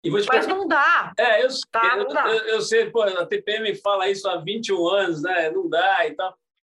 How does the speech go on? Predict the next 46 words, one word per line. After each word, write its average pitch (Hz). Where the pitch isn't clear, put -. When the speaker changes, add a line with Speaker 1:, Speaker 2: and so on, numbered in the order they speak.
Speaker 1:
Eu, 202
eu 220
vou 254
te 254
perguntar 254
uma 233
coisa 233
que 220
é 220
mais, 233
que 208
eu 233
acho 226
mais 233
interessante, 175
assim, 147
te -
ouvir, 143
que 196
é -
o 196
seguinte, 170
é 170
difícil 196
pensar 233
num 202
desafio 175
maior 160
do 147
que 170
criar 170
uma 180
pessoa, 143
né? 143
Criar 151
um 156
filho 147
e 117
tal. 147
É 160
um 165
negócio 180
que, 165
puta, 147
não 156
tem 170